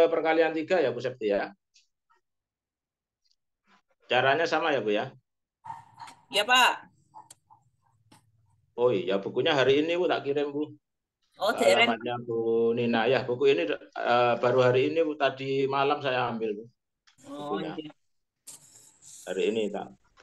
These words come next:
Speaker 1: eh, tak kirim ke lewat J N E, kalau nggak J N T, nanti tak pop, apa, tak kirim ini ya, bukti resinya.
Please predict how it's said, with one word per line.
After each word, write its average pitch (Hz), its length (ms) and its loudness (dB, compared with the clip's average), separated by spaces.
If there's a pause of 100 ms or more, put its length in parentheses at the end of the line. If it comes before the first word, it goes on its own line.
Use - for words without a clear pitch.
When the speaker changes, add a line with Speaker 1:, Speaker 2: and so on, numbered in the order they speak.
(120)
Speaker 1:
eh, 90 240 -8
tak - 480 -6
kirim 101 400 -2
ke 90 240 -4
lewat 113 400 0 (640)
J 101 240 2
N 104 240 -4
E, 117 100 -2
kalau 98 220 -2
nggak 85 160 -4
J - 0 - (100)
N 87 80 -10
T, - 40 -8 (100)
nanti 92 160 -6
tak - 160 -6 (640)
pop, 95 260 -6
apa, 104 380 -4
tak - 240 -12
kirim 101 240 2
ini 92 260 -2
ya, 92 60 -10
bukti - 260 -8
resinya. 92 380 -8